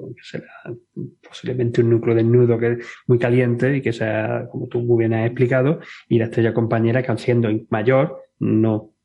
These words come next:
brilla tanto porque es una estrella más normalita. Y esto que lo otro que quería decir es que no es la primera vez que estos autores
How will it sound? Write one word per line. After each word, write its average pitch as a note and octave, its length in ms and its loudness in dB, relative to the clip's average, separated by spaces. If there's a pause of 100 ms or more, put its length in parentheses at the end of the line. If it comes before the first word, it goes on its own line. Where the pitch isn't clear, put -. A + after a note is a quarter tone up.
(140)
brilla A2 260 0
tanto A#2 300 0
porque - 200 -4
es - 40 -10
una G#2 120 -2
estrella G#2 260 -6
más G#2 100 0
normalita. C3 500 0 (920)
Y B2+ 380 4
esto - 400 -2
que C#3+ 80 2
lo B2+ 160 4
otro B2+ 220 2
que C#3 80 2
quería C#3 220 0
decir D3+ 420 0
es - 80 -4
que B2+ 160 -2
no C3+ 480 4
es C#3 360 -2
la C3 200 2
primera A#2+ 340 2
vez B2+ 320 0
que A#2+ 420 2
estos - 340 -4
autores B2 640 2